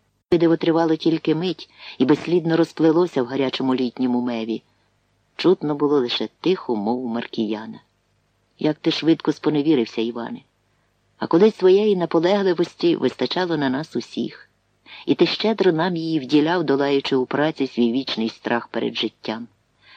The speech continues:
Та, видно, той страх за тебе дужчий.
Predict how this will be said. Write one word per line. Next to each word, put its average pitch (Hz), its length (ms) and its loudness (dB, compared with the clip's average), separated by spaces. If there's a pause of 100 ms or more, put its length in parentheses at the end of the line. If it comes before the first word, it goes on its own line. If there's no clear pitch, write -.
(380)
Та, - 80 -2
видно, 208 340 4
той 151 200 2
страх 160 420 0
за 123 140 0
тебе 120 300 -4
дужчий. - 600 -8